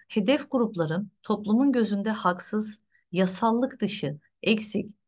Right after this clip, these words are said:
bir duruma gelmesiyle sonuçlanan insanlık dışına atma, insan olmayan durumuna getirme,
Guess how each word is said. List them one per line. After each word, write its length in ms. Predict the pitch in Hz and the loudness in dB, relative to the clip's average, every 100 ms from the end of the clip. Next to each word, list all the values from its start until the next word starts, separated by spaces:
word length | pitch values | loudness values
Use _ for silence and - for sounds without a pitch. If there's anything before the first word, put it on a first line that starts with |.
| - | -2
bir 160 | 208 214 | 0 4
duruma 260 | 196 170 | 2 2
gelmesiyle 640 | 165 220 247 220 214 156 156 | 2 2 4 2 0 -6 -8
sonuçlanan 800 | - 262 269 - 269 262 269 - _ _ _ _ - | 0 0 0 0 0 0 0 -8 _ _ _ _ 0
insanlık 580 | 214 214 185 208 220 | 0 2 2 0 -4
dışına 400 | 262 - 285 277 | -8 0 2 2
atma, 460 | 269 - 269 277 269 _ _ | 0 -2 -2 -2 -4 _ _
insan 400 | 214 214 214 233 | 0 2 2 0
olmayan 720 | - 202 240 233 190 160 151 | 0 -2 2 2 0 -4 -8
durumuna 360 | 156 160 156 185 | -8 -6 -2 -2
getirme, 640 | 220 262 262 269 269 269 | 0 -2 0 0 2 0